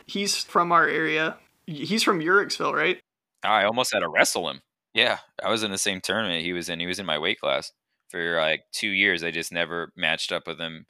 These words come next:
Speaker 1: 'Cause that was gonna be my question. Does he have a wrestling background? So I guess that answers yes.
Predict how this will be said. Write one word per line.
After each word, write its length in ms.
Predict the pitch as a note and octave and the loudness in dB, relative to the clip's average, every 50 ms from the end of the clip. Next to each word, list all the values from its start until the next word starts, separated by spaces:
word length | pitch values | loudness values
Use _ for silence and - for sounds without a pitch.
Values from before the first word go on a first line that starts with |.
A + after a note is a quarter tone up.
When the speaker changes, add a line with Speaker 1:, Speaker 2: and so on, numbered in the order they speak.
| _ | _
Speaker 1:
'Cause 180 | - - F3+ D#3+ | -2 0 2 4
that 160 | F#3 D#3+ D#3+ | 4 2 2
was 120 | F3+ F#3 | 0 0
gonna 160 | - G#3 G3 F3 | 0 2 2 4
be 120 | F3+ F3 | 4 4
my 160 | D#3+ D3+ D3+ | 4 2 0
question. 480 | - - F#3 F3 F3 - - D#3+ D#3+ D#3 | 0 0 0 2 2 2 0 -2 -2 -2
Does 180 | E3+ F3 E3+ | -2 0 0
he 180 | - - G3 G3 | 0 2 2 2
have 200 | F3+ F#3+ F3 E3 | 4 4 2 2
a 40 | E3+ | 2
wrestling 460 | D#3+ D#3 E3 - - - F#3 E3+ D3+ | 2 0 0 0 0 -4 -6 -4 -2
background? 540 | D3+ D3+ D#3 E3+ - - E3+ D#3+ F3 F3+ F3 | 2 2 2 2 2 2 2 4 4 2 2
So 180 | - E3+ D#3 | 0 0 2
I 60 | D3 E3+ | 2 2
guess 220 | E3 E3+ F3+ - | 2 0 -2 -2
that 300 | - - E3+ D#3+ E3+ - | -2 0 0 0 0 -2
answers 460 | - - F3 F#3 F3+ - - E3+ E3 - | -4 -4 -2 -2 -2 -2 -2 -2 0 0
yes. 380 | E3+ E3+ E3+ - - - - | 0 0 0 0 -4 -6 -10